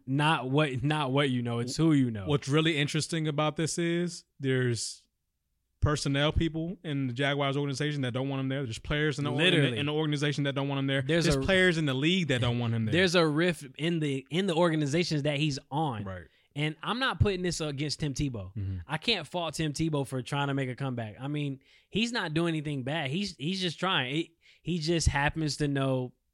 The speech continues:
Speaker 1: Urban Meyer, and not just happen to know him, looks at him as a father figure, played for him in college,
Speaker 2: Mm-hmm.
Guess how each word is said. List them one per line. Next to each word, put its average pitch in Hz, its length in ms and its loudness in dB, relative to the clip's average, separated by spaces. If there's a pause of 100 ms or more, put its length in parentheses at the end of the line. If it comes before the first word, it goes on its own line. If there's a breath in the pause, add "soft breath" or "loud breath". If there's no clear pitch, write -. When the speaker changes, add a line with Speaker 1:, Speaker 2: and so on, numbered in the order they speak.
(120)
Speaker 1:
Urban 143 260 2
Meyer, 117 400 -4
and 123 120 -6
not 175 160 0
just 160 140 -2
happen 151 220 2
to 139 60 -2
know 147 180 0
him, 123 120 -4
looks 139 240 -4
at 151 140 -4
him 143 240 -4
as 131 120 -4
a 120 120 -8
father 139 360 2
figure, 110 440 -6 (360 loud breath)
played 165 340 2
for 165 140 -2
him 147 160 0
in 139 100 -2
college, 127 600 -2
Speaker 2:
Mm-hmm. 95 80 -6